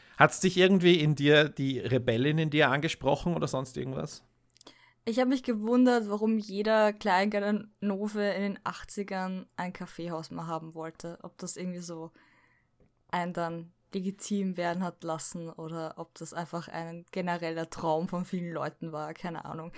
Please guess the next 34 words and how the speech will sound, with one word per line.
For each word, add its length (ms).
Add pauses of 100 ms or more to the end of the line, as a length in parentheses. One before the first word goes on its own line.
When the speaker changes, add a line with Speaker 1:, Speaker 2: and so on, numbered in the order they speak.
(320)
Speaker 2:
Weil 340
in 460
Speaker 1:
Wo 100
hast 220
du 60
das 120
Speaker 2:
Nachbar 140
Speaker 1:
noch 80
gesehen? 380 (200)
Speaker 2:
in 140
Nachbar, 640
das 180
war 120
auch, 140
glaub 140
ich, 160
vierundachtzig 720
oder 160
achtzig, 580 (100)
den 100
hab 60
ich 80
letztes 340
erst 180
gesehen. 480 (560)
Der 140
Nachbar. 400 (540)
Speaker 1:
Von 180
Speaker 2:
Ähm, 60
Speaker 1:
Götz 160
Spielmann. 540
Speaker 2:
Genau. 380 (360)
Speaker 1:
Ja. 240
Speaker 2:
Und 260